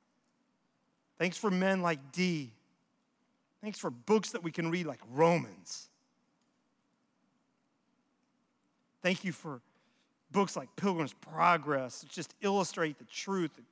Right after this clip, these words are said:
Christian journey, for friends you put in our lives that remind us of hope. Thanks for an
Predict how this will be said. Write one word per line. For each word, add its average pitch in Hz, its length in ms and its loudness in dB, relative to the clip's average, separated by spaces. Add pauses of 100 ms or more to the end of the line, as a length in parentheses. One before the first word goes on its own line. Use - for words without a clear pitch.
(140)
Christian 143 560 -4
journey, 151 560 -4 (1000)
for 160 120 -6
friends 214 420 4
you 165 60 -6
put 214 220 -2
in 170 60 -4
our 151 140 2
lives 165 380 2
that 151 80 -8
remind 147 480 -6
us - 120 -14
of - 100 -20
hope. 139 480 -10 (2250)
Thanks 175 180 -8
for 185 140 -4
an 151 100 -2